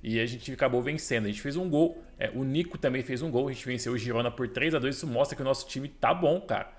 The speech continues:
Mesmo simulando, aí você vê que o time foi bem. E a gente acabou vencendo por três a dois ali o Girona. Então, mais um resultado positivo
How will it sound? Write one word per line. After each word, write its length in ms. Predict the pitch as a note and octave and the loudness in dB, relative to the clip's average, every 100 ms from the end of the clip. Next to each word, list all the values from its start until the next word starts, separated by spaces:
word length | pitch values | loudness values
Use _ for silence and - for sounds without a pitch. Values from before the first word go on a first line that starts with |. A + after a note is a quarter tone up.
| - - - - | -20 -20 -20 -14
Mesmo 340 | A#2 B2+ D3+ F3 | -4 -2 0 -2
simulando, 600 | - F3+ E3+ B2+ D#3+ C#3 | 0 2 6 8 8 6
aí 120 | C3 | 2
você 140 | C#3 | 2
vê 120 | A#2+ B2+ | -2 -2
que 300 | - B2 - - - | -6 -10 -14 -16 -8
o 100 | A#2 | -6
time 320 | - A2+ B2 | -4 -4 -4
foi 340 | - - E3 | -8 0 2
bem. 320 | C3+ B2 C3+ - - | 4 4 2 -10 -12
E 60 | - | -6
a 20 | |
gente 160 | A2+ A#2+ | -4 -4
acabou 220 | B2 A#2+ | -2 0
vencendo 240 | B2 B2+ A#2 | -2 -4 -4
por 160 | D3+ | -4
três 420 | - D#3+ F3 A3 F3+ | -2 2 2 4 6
a 80 | |
dois 320 | B2+ B2+ C3+ A2+ | 6 4 2 2
ali 240 | C3 - | 0 -4
o 120 | C3 C3 | -4 0
Girona. 460 | E3 B2+ C#3+ E3+ - - - - - - | 2 6 4 2 -4 -14 -12 -12 -12 -14
Então, 260 | A2 B2+ C3+ | -2 0 4
mais 280 | B2 D3 E3+ | 8 8 6
um 60 | |
resultado 380 | D3 C3+ C3 A2+ | 0 2 2 2
positivo 580 | D#3 F3+ - G3+ A3+ | 0 0 0 2 2